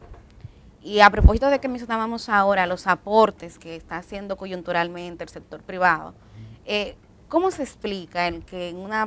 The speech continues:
provincia donde es la sede de uno de los sectores económicos más pujantes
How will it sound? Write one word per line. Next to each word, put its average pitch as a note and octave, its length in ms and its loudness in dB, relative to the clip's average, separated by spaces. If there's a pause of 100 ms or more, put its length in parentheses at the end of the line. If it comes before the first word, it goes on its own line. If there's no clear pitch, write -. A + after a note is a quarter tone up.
provincia F#3 720 -2
donde E3 720 -8 (320)
es A3 340 -2 (200)
la F3 160 6
sede C#4 360 2
de F#3 100 -6
uno G3+ 160 -6
de G#3 80 0
los G3+ 120 -4
sectores G3 400 -4
económicos G3 540 -8
más G3 260 -4
pujantes F3+ 600 -4